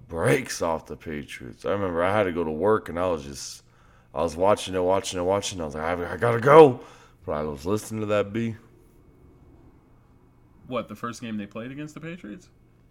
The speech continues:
Speaker 1: In the playoffs, yeah, with Flacco and Ray Rice. And, um, so those are your three, huh?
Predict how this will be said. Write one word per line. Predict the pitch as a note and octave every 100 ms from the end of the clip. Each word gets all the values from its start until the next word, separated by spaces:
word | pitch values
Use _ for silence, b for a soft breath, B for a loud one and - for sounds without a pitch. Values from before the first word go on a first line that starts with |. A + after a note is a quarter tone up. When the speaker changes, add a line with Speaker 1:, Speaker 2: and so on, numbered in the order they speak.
| -
Speaker 1:
In | - G#2 F#2+
the | F2
playoffs, | - F#2 E2+ D#2 -
yeah, | D#2 C#2+
with | C2+ -
Flacco | F2 D#2+ - D2 E2 - -
and | D2
Ray | D#2 E2
Rice. | D#2+ D#2 D2+ D2+ -
And, | - - - _ _ _ _ _ _ _ _ - _ - - - b b b b b b _ - -
um, | D#2+ E2+ D#2+ C#2 C#2 b b b b -
so | G#2
those | G2 C3+ B2
are |
your | A2+ A#2+
three, | B2 G#2+ E2+ F2 F2
huh? | G#2 A#2+